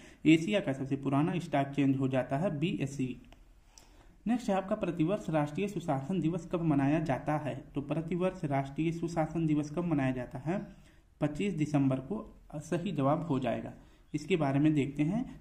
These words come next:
तीन डेट मैंने लिखा है, चौबीस दिसंबर, पच्चीस दिसंबर और छब्बीस दिसंबर। तो इन तीन डेट को क्या मनाया जाता है, सबसे पहले देखते हैं चौबीस दिसंबर को राष्ट्रीय उपभोक्ता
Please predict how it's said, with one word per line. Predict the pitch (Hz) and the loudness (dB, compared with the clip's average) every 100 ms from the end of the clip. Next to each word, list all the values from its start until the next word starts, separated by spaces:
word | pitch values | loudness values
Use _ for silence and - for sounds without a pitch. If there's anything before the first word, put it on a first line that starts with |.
| - | -4
तीन | 190 180 | 2 4
डेट | 151 151 | 4 4
मैंने | 143 143 | 4 4
लिखा | 139 139 | 4 2
है, | 160 175 | 0 0
चौबीस | 143 127 151 | 0 2 2
दिसंबर, | 156 156 170 190 226 - - - - - - | 2 -2 -2 -2 -4 -10 -20 -20 -20 -20 -6
पच्चीस | 139 139 - 190 160 | -6 -2 0 0 0
दिसंबर | 170 180 180 226 262 - - - | 0 0 2 0 -2 -14 -14 -4
और | 147 147 | -4 0
छब्बीस | 170 165 226 180 | 2 2 0 2
दिसंबर। | 143 143 131 117 117 - | 2 4 2 2 -4 0
तो | 147 | 4
इन | 175 180 202 208 | 4 2 -2 0
तीन | - 156 151 | 4 6 6
डेट | 143 139 | 4 2
को | 175 | -2
क्या | 175 170 | 0 2
मनाया | 160 147 135 | 4 4 2
जाता | 131 131 | 0 -2
है, | 131 190 | -4 -4
सबसे | - - 165 | -4 -6 -2
पहले | 165 160 | 0 0
देखते | 156 170 | 0 -4
हैं | 170 | -2
चौबीस | 143 143 170 | -2 0 0
दिसंबर | 151 147 143 139 | 0 0 0 0
को | 185 233 - - - - | -2 -2 -6 -18 -14 -2
राष्ट्रीय | 147 147 - 180 208 202 | 0 0 0 0 0 -2
उपभोक्ता | 185 - 147 151 147 147 | -6 -4 -2 0 0 0